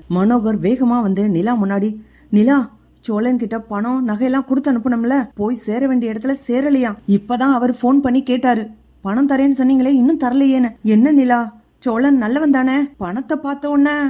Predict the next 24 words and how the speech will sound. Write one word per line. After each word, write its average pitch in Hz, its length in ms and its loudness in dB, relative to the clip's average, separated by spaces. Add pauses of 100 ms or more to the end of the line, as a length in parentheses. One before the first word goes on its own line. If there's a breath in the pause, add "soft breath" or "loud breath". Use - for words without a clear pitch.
(120)
ஆசையில 269 380 -4
எடுத்துக்கிட்டு 277 440 -2
ஓடிட்டானா 285 380 0
என்ன?" 226 320 -2
அப்படின்னு 160 440 -10
மனோகர் 202 480 -6
கேட்டுட்டு, 190 440 -8 (320 soft breath)
"ச்சே, 285 160 0
ச்சே, 311 140 -2 (140)
இருக்காது, 202 520 -6
மாப்பிள்ளை 240 560 -4
நல்லவரு, 202 320 -4 (160)
அவர்ல 240 240 -4
அப்படிலாம் 277 300 -4 (140)
தப்பு 208 220 -10
செய்ய 269 300 -2
மாட்டாரு" 190 220 -4 (100)
அப்படின்னு 160 540 -6
தனக்கு 285 300 -2
தானா 202 220 -2 (100)
சொல்லிக்கிறாரு. 180 480 -2 (120)
நிலாவோட 208 380 0
அண்ணன் 208 320 -4
சொல்றான், 185 240 -4